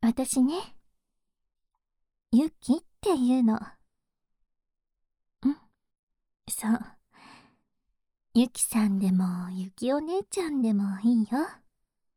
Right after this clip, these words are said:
<laughs> 君の名前は？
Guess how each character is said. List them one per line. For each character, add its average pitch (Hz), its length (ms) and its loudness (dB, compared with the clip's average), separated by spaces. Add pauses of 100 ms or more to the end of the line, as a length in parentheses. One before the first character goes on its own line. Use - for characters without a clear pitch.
(200)
<laughs> 359 80 -10 (2500)
君 277 340 8
の 311 160 2
名 294 160 4
前 285 300 2
は？ 339 360 -4